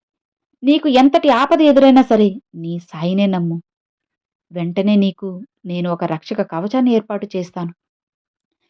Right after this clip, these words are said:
నీ బాబా ఎప్పుడూ నీతోనే ఉంటారు అని నమ్ము తల్లి. నీ సాయి నీతో ఉన్నారు అని నమ్మినట్లయితే నీ కష్టాలన్నీ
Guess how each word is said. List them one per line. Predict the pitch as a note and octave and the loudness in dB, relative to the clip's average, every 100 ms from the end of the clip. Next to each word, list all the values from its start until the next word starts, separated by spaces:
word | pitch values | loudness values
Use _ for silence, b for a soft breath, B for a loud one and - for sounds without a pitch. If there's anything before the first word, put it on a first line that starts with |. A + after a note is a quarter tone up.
| _ _ - | _ _ -6
నీ | A#3 A#3+ A3 | -2 2 4
బాబా | G#3+ A3 G#3 | 4 4 4
ఎప్పుడూ | G3+ - A3 G#3 | 2 2 2 2
నీతోనే | G#3 A3 A#3 A3+ | 2 2 2 2
ఉంటారు | G#3+ G#3+ G#3 | 4 4 2
అని | G3 | 2
నమ్ము | F#3+ G3 G3+ | 2 2 0
తల్లి. | F#3 F#3+ F#3 F3 _ _ _ - | 0 -2 -4 -8 _ _ _ -2
నీ | C#4 D#4+ D4+ | 0 2 0
సాయి | A#3+ C4+ D4+ | 2 4 6
నీతో | C#4+ C#4 A#3+ | 6 6 4
ఉన్నారు | A#3+ B3 A#3+ | 4 4 4
అని | A#3 G#3 | 4 4
నమ్మినట్లయితే | G#3+ A3 G#3+ G#3+ G3+ G#3 G3 - - F#3+ | 4 4 2 0 2 2 0 -4 -14 -10
నీ | G3+ F#3 F#3 | -10 -10 -18
కష్టాలన్నీ | F3 - A3 G#3 G3 G3+ | -18 -6 -4 -2 0 -2